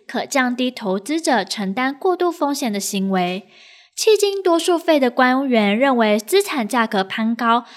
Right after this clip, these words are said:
还不至于促使费的缩减资产购买规模与调高利率。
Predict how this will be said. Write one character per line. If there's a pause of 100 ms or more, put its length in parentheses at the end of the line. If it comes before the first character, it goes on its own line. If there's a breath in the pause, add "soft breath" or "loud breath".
(100)
还
不
至
于
促
使
费
的
缩
减
资
产
购
买
规
模
与
调
高
利
率。